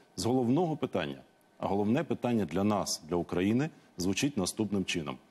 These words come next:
Має бути зараз українським керівництвом чітко визначена мета і завдання, одне і головне, для миротворчої місії оон. Я озвучую, яка це має бути мета. Мета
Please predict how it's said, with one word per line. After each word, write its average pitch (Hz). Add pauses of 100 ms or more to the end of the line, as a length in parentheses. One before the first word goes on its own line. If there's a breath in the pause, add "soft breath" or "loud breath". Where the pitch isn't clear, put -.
(240 soft breath)
Має 120
бути 135
зараз 98 (500)
українським 113
керівництвом 104 (140)
чітко 135 (120)
визначена 95 (280)
мета 101
і 120
завдання, 98 (300)
одне 113 (160)
і 90
головне, 92 (100)
для 110
миротворчої 101
місії 98
оон. 82 (680 soft breath)
Я 98
озвучую, 156
яка 113
це 104
має 98
бути 92
мета. 82 (280 loud breath)
Мета 127